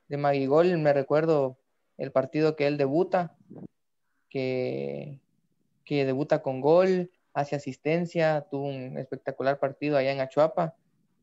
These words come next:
que la gente nos decía, "Ya perdieron la clasificación, ya perdieron el primer lugar"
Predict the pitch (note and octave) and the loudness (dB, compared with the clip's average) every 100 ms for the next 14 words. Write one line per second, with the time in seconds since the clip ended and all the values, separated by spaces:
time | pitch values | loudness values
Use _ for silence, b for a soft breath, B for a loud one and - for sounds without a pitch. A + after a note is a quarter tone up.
0 | _ - C3+ B2+ B2+ B2+ C#3 C#3+ D3 B2+ | _ -6 -4 0 0 0 -4 -2 -2 -2
1 | A2 - _ _ _ - C#3 C3 B2+ D3 | -6 -10 _ _ _ -4 -2 0 -2 -2
2 | D#3+ D3+ C3 B2 C3+ - _ - C#3+ D3 | 2 4 2 0 -6 -10 _ 0 2 2
3 | C#3+ C3+ D3+ D3+ C3+ B2+ C3 C3+ - C3+ | 0 2 2 2 0 -2 -4 -4 -6 -12
4 | B2+ C3+ - D3 D3 C#3 C3+ C3+ C#3 C#3 | -8 -8 -4 -2 -2 -2 -4 -4 -4 -6
5 | C3+ C3 C3 C3 B2+ B2+ B2+ C#3 D3+ C#3+ | -8 -8 -8 -6 -8 -4 2 2 2 0